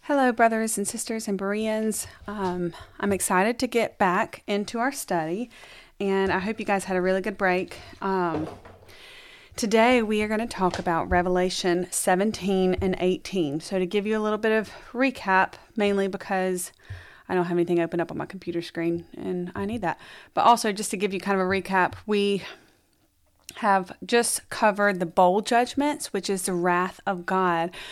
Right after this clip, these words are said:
We saw where there was a grape harvest on the earth. There were first fruits to that grape harvest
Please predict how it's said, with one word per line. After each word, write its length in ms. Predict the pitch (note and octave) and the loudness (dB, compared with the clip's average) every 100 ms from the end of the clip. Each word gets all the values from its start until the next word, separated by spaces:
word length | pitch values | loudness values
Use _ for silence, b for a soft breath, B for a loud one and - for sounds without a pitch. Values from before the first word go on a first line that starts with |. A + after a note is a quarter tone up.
| B B | B B
We 140 | - G#3 | -2 -2
saw 400 | - G3+ G3 G#3+ | 2 6 8 8
where 140 | G#3+ | 6
there 140 | G3+ F#3+ | 2 0
was 120 | F#3 | 0
a 60 | |
grape 400 | E3+ F3 F3+ G#3+ | -2 2 4 4
harvest 880 | - - G3 F#3 E3 E3+ B3 - - - | -2 2 6 6 4 2 0 -4 -6 -2
on 180 | G3 F#3+ | 4 6
the 140 | F#3+ - | 6 4
earth. 420 | A#3+ G3+ F3 F3+ B B B B | 4 6 4 0 B B B B
There 100 | G3 | 0
were 140 | F#3+ | 2
first 440 | F#3+ - C#4 C#4+ - | 2 6 6 6 -2
fruits 540 | - F#3+ A#3+ - - - | 0 2 2 -2 -10 -4
to 100 | A3+ | 4
that 200 | G3 F#3 | 4 4
grape 280 | G3 F#3+ - | 2 2 0
harvest 760 | F#3+ E3+ E3+ F#3 A3+ - - | 0 2 2 -2 -2 -6 -10